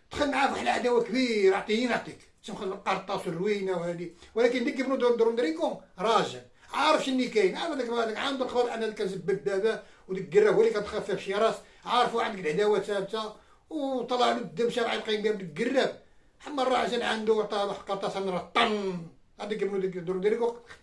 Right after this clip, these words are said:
ضرب ديك سازا بحيد ديك الطريون ياخذ من الطريق. علاش؟ ديك شاف ديك القراب راجل. جا بنادم مع ولاد شغلو هذاك، عندك صداقة، جا بنادم د بلادو، ب-، اي واحد كي-، كي-، كيحلف بالناس د بلادو، بغا يطلع ولاد بلادو، يتفاهم معاهم،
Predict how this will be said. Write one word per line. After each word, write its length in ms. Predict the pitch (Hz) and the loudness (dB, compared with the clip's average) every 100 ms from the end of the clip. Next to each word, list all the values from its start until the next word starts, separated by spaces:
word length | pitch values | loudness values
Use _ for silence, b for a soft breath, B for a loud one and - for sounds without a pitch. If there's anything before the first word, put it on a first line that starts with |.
| - | -8
ضرب 200 | 196 196 | -4 -2
ديك 400 | 190 196 185 147 b b b b b b b | -4 -4 -4 -6 b b b b b b b
سازا 340 | - 330 233 262 | -2 0 4 2
بحيد 300 | - 262 254 | 4 2 0
ديك 160 | 262 | -4
الطريون 520 | 262 - - 233 220 214 | -6 -6 2 4 6 4
ياخذ 200 | 202 202 | 0 -2
من 60 | |
الطريق. 340 | 196 151 139 - 214 | -4 -6 -12 -14 -8
علاش؟ 300 | 269 277 - - b b - | -2 -2 -2 -14 b b -14
ديك 240 | 254 - 285 | -12 -10 -8
شاف 100 | 233 | -8
ديك 220 | 175 196 | -6 -4
القراب 240 | 254 254 | 0 2
راجل. 400 | 262 262 180 - - _ _ _ _ 185 | 4 4 2 -4 -10 _ _ _ _ -2
جا 120 | 277 | 0
بنادم 400 | 269 262 240 233 | 2 2 0 -2
مع 120 | - | -2
ولاد 340 | 247 262 339 311 | -2 0 -2 -2
شغلو 380 | 247 220 269 220 | -2 0 2 4
هذاك، 380 | 208 226 - | 4 2 -8
عندك 160 | 214 214 - | -10 -10 -6
صداقة، 480 | 233 214 262 320 359 | -4 -4 -6 -6 -2
جا 140 | 370 | -2
بنادم 280 | 330 294 240 | -2 -2 -2
د 60 | |
بلادو، 520 | 226 247 240 220 233 240 | 2 8 8 8 0 -4
ب-، 80 | 330 339 - 339 | -8 -8 -6 -2
اي 80 | 349 | 0
واحد 280 | 330 - | 0 -2
كي-، 200 | - 302 B B - | -6 -8 B B -4
كي-، 220 | 320 - - | -4 -4 -8
كيحلف 320 | 277 - 226 | -4 -2 -2
بالناس 220 | 233 247 | 0 0
د 100 | 180 | 0
بلادو، 380 | 208 202 185 170 | 2 4 4 2
بغا 120 | 196 | -6
يطلع 400 | 294 262 240 226 | -4 -4 -2 -2
ولاد 200 | 220 214 | 0 0
بلادو، 360 | 190 208 196 202 | 4 4 4 0
يتفاهم 320 | - 220 196 | -4 -4 -4
معاهم، 360 | 185 202 208 | -4 0 0